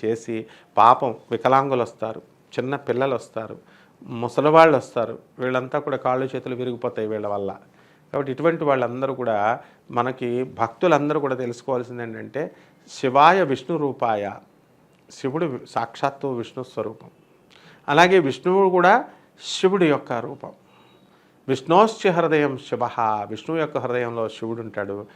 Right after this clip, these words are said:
శివస్య హృదయం విష్ణుః, శివుడి యొక్క హృదయంలో విష్ణువు ఉంటాడు. కాబట్టి ఆ రోజు తాకిడి బాగా ఎక్కువ ఉంటుంది కాబట్టి శివలింగాలకి శివరాత్రి రోజున కాదు, సంవత్సరం అంతా మూడు వందల అరవై ఐదు రోజులు ఉంటుంది. అందరూ ఎప్పుడైనా వెళ్ళండి. శివరాత్రి రోజున మాత్రం దయచేసి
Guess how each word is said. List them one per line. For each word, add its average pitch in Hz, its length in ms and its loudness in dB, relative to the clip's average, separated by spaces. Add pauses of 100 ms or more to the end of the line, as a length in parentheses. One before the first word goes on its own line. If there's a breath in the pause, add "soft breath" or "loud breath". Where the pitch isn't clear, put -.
(240 soft breath)
శివస్య 151 460 -2
హృదయం 120 380 -6
విష్ణుః, 107 600 -12
శివుడి 123 360 -6
యొక్క 131 200 -6
హృదయంలో 107 420 -10
విష్ణువు 104 360 -14
ఉంటాడు. 98 320 -18 (520 soft breath)
కాబట్టి 135 280 -4
ఆ 131 100 4
రోజు 131 460 0 (380 loud breath)
తాకిడి 135 720 -2 (100)
బాగా 123 360 0
ఎక్కువ 143 360 2
ఉంటుంది 160 340 2
కాబట్టి 127 280 -2
శివలింగాలకి 117 600 -6
శివరాత్రి 135 520 -2
రోజున 127 240 -6
కాదు, 117 200 -4
సంవత్సరం 117 440 -6
అంతా 135 200 -4
మూడు 127 160 -4
వందల 120 180 -4
అరవై 120 200 0
ఐదు 123 120 -4
రోజులు 120 240 -4
ఉంటుంది. 113 300 -12
అందరూ 110 280 -8
ఎప్పుడైనా 120 380 -4
వెళ్ళండి. 107 440 -8 (460 soft breath)
శివరాత్రి 190 540 8
రోజున 185 240 6
మాత్రం 165 400 2
దయచేసి 139 720 -2